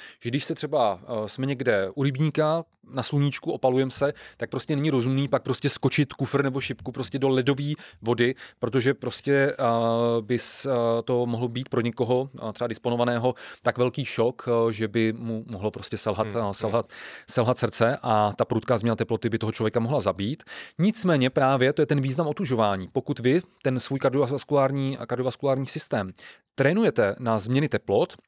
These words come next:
Speaker 1: ať už, eh, třeba tak, že chodíte do sauny a pak se, eh, jdete vykoupat do toho ledového bazénku, nebo, eh, praktikujete to venkovní otužování, tak vlastně tenhle ten pravidelný trénink bude pro váš kardiovaskulární systém vlastně pozitivní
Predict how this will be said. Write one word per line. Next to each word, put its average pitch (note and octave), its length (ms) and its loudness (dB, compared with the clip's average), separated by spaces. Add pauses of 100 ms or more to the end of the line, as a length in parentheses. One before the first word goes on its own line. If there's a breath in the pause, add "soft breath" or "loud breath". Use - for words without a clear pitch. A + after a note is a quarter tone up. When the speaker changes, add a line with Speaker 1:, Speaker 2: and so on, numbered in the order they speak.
(760)
Speaker 1:
ať A2+ 180 -6
už, - 140 -6
eh, A#2+ 300 2
třeba B2 200 -2
tak, A2+ 180 0
že A#2 100 -4
chodíte A#2 260 -2
do F#2 100 -4
sauny C#3+ 400 0
a C3+ 80 -6
pak - 160 -8
se, A2+ 200 0
eh, G#2+ 600 -2
jdete A#2+ 180 -4
vykoupat A2 380 0
do A2 60 -6
toho A2 300 0
ledového G#2+ 360 0
bazénku, A2 640 0 (300 loud breath)
nebo, A#2+ 540 0
eh, - 40 -10 (180)
praktikujete A#2+ 640 0
to A#2+ 100 0
venkovní A#2 400 0
otužování, G#2 760 2 (260 loud breath)
tak - 160 -2
vlastně C3+ 500 2
tenhle B2+ 180 2
ten B2+ 200 0
pravidelný C#3 480 2
trénink B2+ 520 -2 (200)
bude B2 260 2
pro A#2+ 160 2
váš A#2+ 180 0
kardiovaskulární A#2 640 -2
systém A2 360 -2
vlastně A2 220 -6
pozitivní A#2+ 600 0